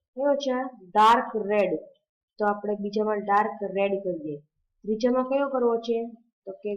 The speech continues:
ગોલ્ડ. આપણે ગોલ્ડ કરીએ. એટલે ચોથામાં આપણે કયો કરશું?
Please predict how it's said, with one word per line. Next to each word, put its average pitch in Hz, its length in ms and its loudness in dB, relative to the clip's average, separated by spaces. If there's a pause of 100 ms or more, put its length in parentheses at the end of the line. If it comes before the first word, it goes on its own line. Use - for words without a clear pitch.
(120)
ગોલ્ડ. 185 420 2
આપણે 185 360 -10 (340)
ગોલ્ડ 202 360 0
કરીએ. 160 320 -8 (420)
એટલે 185 100 -6 (120)
ચોથામાં 233 480 -2
આપણે 240 200 -4
કયો 269 300 -4
કરશું? 233 420 -4